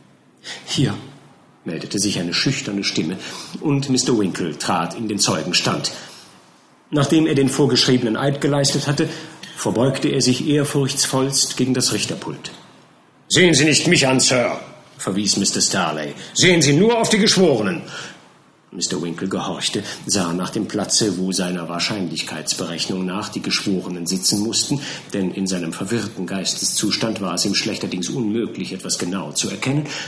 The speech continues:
und wurde sofort von Mister Skimpin verhört, dem natürlich alles daran gelegen sein musste, einen bekanntermaßen für die Gegenpartei eingenommenen Zeugen möglichst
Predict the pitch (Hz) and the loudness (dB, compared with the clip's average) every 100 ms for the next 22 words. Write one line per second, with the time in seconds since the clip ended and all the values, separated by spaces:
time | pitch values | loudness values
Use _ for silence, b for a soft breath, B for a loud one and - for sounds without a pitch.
0 | B B B B _ - 156 127 139 139 | B B B B _ 2 4 6 6 6
1 | 127 135 139 147 139 - 135 - 190 147 | 4 2 4 4 4 6 4 6 4 4
2 | 131 127 135 - - 147 117 90 - - | 4 2 2 -6 -4 0 0 -4 -8 -10
3 | - - - _ _ _ _ _ _ - | -12 -20 -20 _ _ _ _ _ _ -6
4 | 139 156 143 139 - 135 127 - 156 131 | 2 2 2 0 2 2 2 2 0 0
5 | 117 113 117 113 110 104 113 123 131 131 | -2 0 2 2 2 2 2 4 4 2
6 | - 151 B B 139 123 123 123 123 127 | 0 -2 B B 2 4 6 6 4 0
7 | 120 131 123 117 113 110 123 113 123 107 | 0 0 0 0 -2 0 0 0 0 0
8 | 98 165 156 107 98 104 92 117 98 92 | 0 -2 -2 -2 -4 -6 -6 -4 -4 -4
9 | 113 98 95 110 113 110 113 113 - 131 | -4 -4 -2 -2 -2 -2 -2 0 0 0
10 | 127 131 127 B B - 151 190 175 147 | 0 0 -4 B B -2 2 2 0 -2
11 | - - - | -2 -4 -8